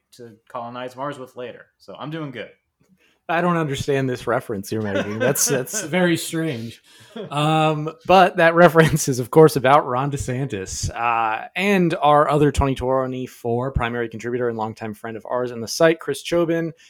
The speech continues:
Speaker 2: He is currently reveling in the announcement from this past week and has
Speaker 1: <laughs>
Speaker 2: graciously rested on his laurels and will be sitting out from the draft and trades today, very self-assured that his roster is already perfect.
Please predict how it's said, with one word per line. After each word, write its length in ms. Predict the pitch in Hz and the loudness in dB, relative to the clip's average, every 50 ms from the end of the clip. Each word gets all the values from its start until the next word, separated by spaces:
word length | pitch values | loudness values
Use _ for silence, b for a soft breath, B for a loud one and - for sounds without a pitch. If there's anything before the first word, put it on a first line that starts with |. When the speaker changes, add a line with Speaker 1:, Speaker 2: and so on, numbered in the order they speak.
| b _ | b _
Speaker 2:
He 100 | - 190 | -2 -2
is 100 | 190 196 | -2 -2
currently 300 | - 214 220 202 202 208 | -2 -4 -2 -2 0 0
reveling 500 | 180 147 160 196 190 185 170 156 139 135 | 2 4 4 4 4 4 2 0 0 -2
in 80 | 131 127 | -4 -6
the 100 | 123 123 | -8 -8
announcement 520 | 120 120 117 113 110 - - 110 95 - | -6 -6 -8 -8 -10 -10 -12 -12 -12 -12
from 220 | - - 120 113 | -10 -10 -10 -8
this 140 | 107 107 - | -10 -12 -14
past 340 | - - 104 98 98 - - | -14 -12 -12 -12 -12 -14 -12
week 240 | 113 113 110 - - | -12 -12 -10 -10 -12
and 100 | 120 107 | -10 -10
has 140 | 113 107 - | -10 -10 -4
Speaker 1:
<laughs> 0 | |
Speaker 2:
graciously 720 | - 143 156 185 220 202 - 185 160 - - 156 151 139 | 2 6 8 8 8 6 4 0 -2 -2 -2 -2 -2 -2
rested 400 | 135 131 143 - - - 143 131 | 0 0 0 0 -2 -4 -2 0
on 120 | 139 135 | 0 0
his 140 | 139 135 117 | 0 -2 -4
laurels 460 | 123 120 120 123 127 120 117 120 117 | -4 -2 0 0 2 2 2 0 -2
and 80 | 117 113 | -4 -8
will 100 | 110 107 | -8 -8
be 80 | 120 113 | -8 -10
sitting 380 | - - 170 180 175 175 165 | -4 -2 0 0 2 2 2
out 220 | 160 147 151 - - | 0 0 -2 -4 -8
from 80 | 135 | -12
the 60 | 127 | -14
draft 480 | 110 113 120 123 127 120 127 - - b b b b b b - | -10 -6 -4 -2 -2 -2 -2 -6 -10 b b b b b b -10
and 140 | 123 131 | -10 -8
trades 340 | - - 127 123 120 - - | -8 -6 -6 -8 -8 -10 -12
today, 300 | - - 113 107 104 95 - _ _ | -12 -8 -8 -6 -8 -8 -12 _ _
very 260 | - 226 240 214 175 | 0 2 2 2 2
self-assured 640 | 160 - 151 135 - - 113 - - 123 113 107 - | 0 -2 -4 -4 -4 -6 -10 -10 -8 -8 -8 -10 -10
that 80 | 104 98 | -14 -16
his 180 | 101 - - | -18 -12 -6
roster 320 | 117 120 120 - - - 101 | -4 -4 -4 -4 -6 -10 -14
is 120 | 87 - - | -12 -10 -10
already 340 | 131 123 117 120 107 101 151 151 151 | -8 -6 -6 -8 -10 -12 -8 -6 -6
perfect. 640 | - - - 104 87 - - _ _ _ _ _ | -4 -4 -6 -8 -8 -10 -16 _ _ _ _ _